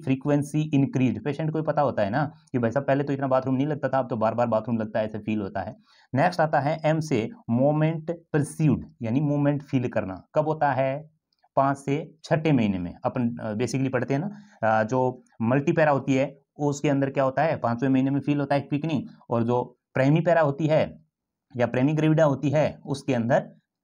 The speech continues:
सिक्स्थ मंथ के एवरेज जो है वो क्विकनिंग फील हो जाता है। फ़ाइव to सिक्स जो मंथ है वो उसका टाइम ड्यूरेशन रहता है। तो क्विकनिंग होता है मोमेंट,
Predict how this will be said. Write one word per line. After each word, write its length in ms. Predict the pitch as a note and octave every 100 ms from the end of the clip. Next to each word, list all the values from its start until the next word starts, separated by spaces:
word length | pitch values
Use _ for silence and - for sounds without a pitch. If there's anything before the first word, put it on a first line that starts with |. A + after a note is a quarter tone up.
| -
सिक्स्थ 360 | - F#3+ - - -
मंथ 180 | A#2+ D3 -
के 320 | C3 - - A#2
एवरेज 260 | A#2+ A#2+
जो 120 | A2+
है 120 | G2+ A#2
वो 120 | A#2+
क्विकनिंग 400 | - B2 B2+ A#2+
फील 160 | A#2+
हो 60 | G#2
जाता 140 | G2+
है। 60 | C3
फ़ाइव 240 | - C#3+ D3+
to 60 |
सिक्स 280 | D3+ D#3+ D#3 C3 -
जो 260 | A2+ A2
मंथ 180 | A2 A#2+ B2
है 120 | B2+ - _ _
वो 200 | G#2+ C#3
उसका 260 | C3+ C#3 C3
टाइम 220 | A2+ G#2
ड्यूरेशन 280 | G#2 G#2 G2+
रहता 220 | F2 -
है। 60 | - _ _
तो 100 | F3
क्विकनिंग 400 | - F#3+ G3 G3+
होता 240 | D3 D3
है 180 | C#3+ E3
मोमेंट, 500 | C3+ C3+ D3+ E3 E3